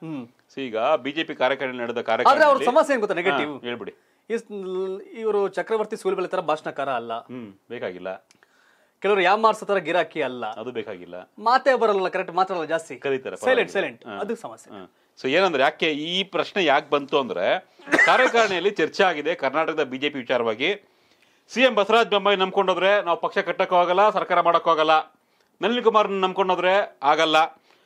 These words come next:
Speaker 2: ಇಂದ್-, ಬರೀ ಹಿಂದುತ್ವ ಕೇಳ್ಕೊಂಡೋದ್ರೆ ಆಗಲ್ಲ. So ಈ ಹಿಂದೆ ಯಡಿಯೂರಪ್ಪ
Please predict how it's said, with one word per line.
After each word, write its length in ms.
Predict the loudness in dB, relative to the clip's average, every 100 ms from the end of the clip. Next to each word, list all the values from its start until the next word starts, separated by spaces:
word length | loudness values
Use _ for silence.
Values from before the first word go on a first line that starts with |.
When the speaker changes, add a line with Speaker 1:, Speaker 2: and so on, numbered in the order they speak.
| _ _ -4
Speaker 2:
ಇಂದ್-, 220 | -2 2
ಬರೀ 180 | 4 4
ಹಿಂದುತ್ವ 420 | 4 2 4 4
ಕೇಳ್ಕೊಂಡೋದ್ರೆ 480 | 4 2 2 4 4 4
ಆಗಲ್ಲ. 580 | 6 6 4 2 2 -2 _ _ _ 2
So 180 | 2 2 -4 _ -4
ಈ 80 | -2
ಹಿಂದೆ 520 | 2 4 4 4 2
ಯಡಿಯೂರಪ್ಪ 340 | 4 4 6